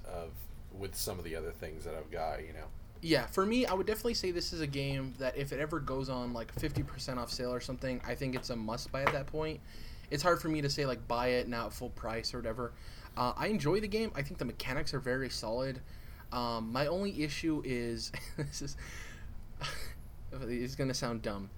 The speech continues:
Speaker 2: For a game called Go-, Golf Story, this is gonna sound very dumb. But it's way more golf than I anticipated.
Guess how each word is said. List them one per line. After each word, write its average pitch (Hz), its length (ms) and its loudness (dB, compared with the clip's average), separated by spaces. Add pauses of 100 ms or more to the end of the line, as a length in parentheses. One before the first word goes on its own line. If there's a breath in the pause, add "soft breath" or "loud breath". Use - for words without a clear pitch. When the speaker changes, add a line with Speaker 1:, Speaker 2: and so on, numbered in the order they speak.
(160)
Speaker 2:
For 131 100 4
a 131 40 4
game 170 180 4
called 156 280 2
Go-, 127 220 2
Golf 123 260 4
Story, 107 260 0
this 113 160 -2
is 127 60 -8
gonna 113 140 -2
sound 113 220 -2
very 113 260 2
dumb. 104 300 -4 (480 loud breath)
But 139 180 2
it's 160 180 2
way 139 280 2
more 190 340 2 (160)
golf 127 520 2
than 196 120 -2
I 202 100 -2
anticipated. 208 800 -2